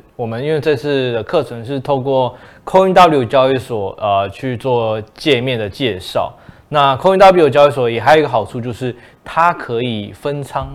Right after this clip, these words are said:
啊。分仓的概念是什么呢？欢迎大家礼拜四来上课啊，因为分仓等于说有分仓功能的交易所，我们才可以运用这个合约的这套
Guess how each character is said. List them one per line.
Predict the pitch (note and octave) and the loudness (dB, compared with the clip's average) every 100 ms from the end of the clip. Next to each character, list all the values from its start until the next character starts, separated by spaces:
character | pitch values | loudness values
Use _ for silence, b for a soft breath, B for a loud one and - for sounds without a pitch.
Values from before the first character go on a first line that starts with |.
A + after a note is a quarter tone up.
| C#3+ - | -16 -10
啊。 | A2 - - | -10 -10 -10
分 | D#3 | -10
仓 | D3 D#3 | -6 -6
的 | D#3 | -6
概 | B2+ C#3 | 0 0
念 | C3 | 0
是 | B2+ | -8
什 | - G2+ | -10 -12
么 | F2+ | -10
呢？ | G#2+ C3 C3 B B B _ | -10 -10 -12 B B B _
欢 | B2 A#2 | -2 0
迎 | |
大 | A2 | 4
家 | A2+ | 4
礼 | |
拜 | - G#2+ | 4 -2
四 | - | -2
来 | A#2 F#2+ | -4 -2
上 | - A2 | -2 -2
课 | G2 A2+ | -2 -8
啊， | D2+ A2 B2+ - B B | -8 -10 -12 -16 B B
因 | - | -8
为 | C3+ | -8
分 | - D#3+ E3 | 0 2 2
仓 | E3+ D3+ C#3+ | 0 0 0
等 | A#2 | -4
于 | A2+ | -2
说 | B2+ B2+ B2 B B | 0 0 -2 B B
有 | B2+ A#2 | 0 4
分 | F3 F#3 | 4 4
仓 | E3+ F3+ | 2 2
功 | E3+ E3+ D#3+ | 2 2 0
能 | B2 | -2
的 | A#2 A#2 A2+ A2 G#2 | 0 2 2 2 -2
交 | G#2 B2+ | 0 0
易 | B2+ | 0
所， | B2 A#2 G2+ - | -4 -6 -8 -10
我 | A#2+ | -10
们 | G#2+ A2 | -10 -10
才 | - A2+ | -6 -6
可 | G#2+ B2 | -4 -4
以 | A#2 B2+ | -4 -4
运 | B2 | -6
用 | A#2+ A#2 A2 | -6 -8 -8
这 | B2 | -8
个 | G#2+ | -8
合 | A#2 A2 | -6 -4
约 | A#2+ A#2+ | -2 -2
的 | A2+ | -6
这 | F#2+ A2+ | -6 -6
套 | A#2 A#2 G2+ | -2 -2 -2